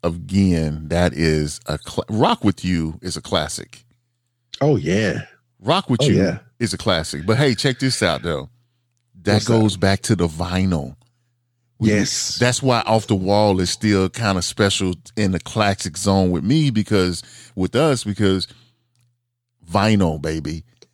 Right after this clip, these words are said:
Speaker 1: You know,
Speaker 2: Yeah.
Speaker 1: and, and I've, even Thriller, even, even those, those albums as well, you know, it was tangible. Now, you can download everything right now, and that, and that's fun, that's good.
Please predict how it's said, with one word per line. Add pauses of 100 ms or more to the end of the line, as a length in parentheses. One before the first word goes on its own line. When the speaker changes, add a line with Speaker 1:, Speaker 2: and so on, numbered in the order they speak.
(280)
Speaker 1:
You
know,
Speaker 2:
Yeah.
Speaker 1:
and,
and
I've,
even
Thriller,
even,
even
those,
those
albums
as
well, (680)
you
know, (1120)
it
was
tangible.
Now,
you
can
download
everything
right
now,
and
that,
and
that's
fun,
that's
good.